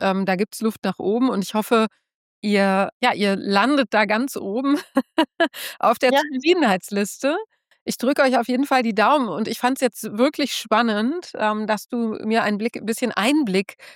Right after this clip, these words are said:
Speaker 1: gewährt hast hinter die Kulissen der Produktentwicklung dieses, äh, wirklich spannenden und revolutionären Produktes, was ja viel erwartet war.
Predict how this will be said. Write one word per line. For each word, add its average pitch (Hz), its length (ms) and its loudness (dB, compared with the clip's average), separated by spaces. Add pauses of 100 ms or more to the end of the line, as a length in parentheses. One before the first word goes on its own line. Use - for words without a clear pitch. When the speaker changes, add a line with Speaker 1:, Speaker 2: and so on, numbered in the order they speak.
(120)
Speaker 1:
gewährt 196 540 0
hast 196 360 -6
hinter 247 360 0
die 226 120 -6
Kulissen 220 600 -4 (440)
der 196 100 2
Produktentwicklung 208 1000 -4
dieses, 214 680 -4
äh, 190 400 -2
wirklich 208 280 -8
spannenden 220 760 0
und 202 160 -4
revolutionären 214 1080 -2
Produktes, - 520 -6
was 202 160 -4
ja 202 80 0
viel 233 200 -4
erwartet 185 520 -2
war. 175 240 -2